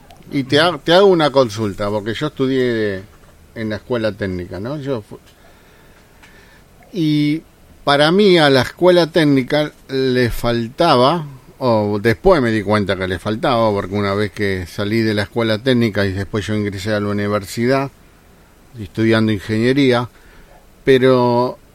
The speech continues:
lo que noté que me faltaba de la escuela técnica era el tema de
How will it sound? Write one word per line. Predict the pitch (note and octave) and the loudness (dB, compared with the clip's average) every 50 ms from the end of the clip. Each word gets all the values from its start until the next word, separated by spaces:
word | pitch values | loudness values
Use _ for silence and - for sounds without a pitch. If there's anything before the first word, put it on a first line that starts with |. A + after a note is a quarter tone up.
| _ _ | _ _
lo | C#3+ C3+ C3 B2+ B2+ B2+ A#2+ | -2 0 2 4 4 4 4
que | - C#3 C#3 | 2 2 2
noté | C#3 D3 D3 C#3 - A3 A3 F#3 C3+ | 4 2 0 0 2 2 2 2 2
que | - - A#2 | 2 0 0
me | A2 A2 G#2+ | 0 0 -2
faltaba | - - A2 A2 G#2 C#3+ D3+ C#3+ C3+ B2 | -2 -4 -4 -4 -2 0 2 2 2 2
de | A2+ A2+ A2 G#2+ | 2 0 0 -2
la | G#2+ | -2
escuela | G#2 - - C#3+ C#3+ C#3+ D#3+ D#3 | -4 -4 -2 -2 0 0 0 -4
técnica | D3 - D3 B2+ A2+ A2+ A2+ A2+ G#2+ A2+ C3 C#3 D#3 D#3 D3 - - - - - | -4 -2 -2 -2 -2 -2 -4 -4 -4 -6 -6 -6 -8 -10 -16 -20 -20 -20 -8 -2
era | F3+ F3 E3+ E3 E3+ F3+ F#3 E3+ - - - - _ _ _ _ - | 0 2 2 2 2 0 -2 -4 -8 -16 -20 -20 _ _ _ _ -8
el | - C3+ C3 B2+ A#2+ - | -2 -2 -2 -2 0 2
tema | - E3 E3+ E3 D#3+ D3+ | 2 2 4 2 2 0
de | D3 D3 D3 D3+ | 2 0 0 -2